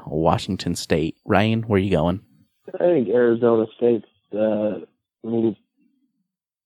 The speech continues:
Speaker 2: kind of in a world of hurt right now. Their backup quarterback's done for the year. Their starting quarterback is not mobile right now due to injury, and he just,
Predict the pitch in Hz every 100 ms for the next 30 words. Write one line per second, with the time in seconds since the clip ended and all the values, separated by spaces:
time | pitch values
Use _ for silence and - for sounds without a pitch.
0 | _ - 143 117 104 110 113 107 95 123
1 | 131 - 104 101 101 104 104 104 110 -
2 | 117 131 123 - 131 120 113 110 110 -
3 | 107 113 117 117 110 101 104 98 104 110
4 | 110 - - 135 135 120 120 113 107 107
5 | 101 - _ _ _ _ _ _ _ _
6 | 120 113 113 113 117 110 113 123 117 104
7 | 107 104 95 104 107 104 110 107 85 117
8 | 123 101 95 101 107 117 120 107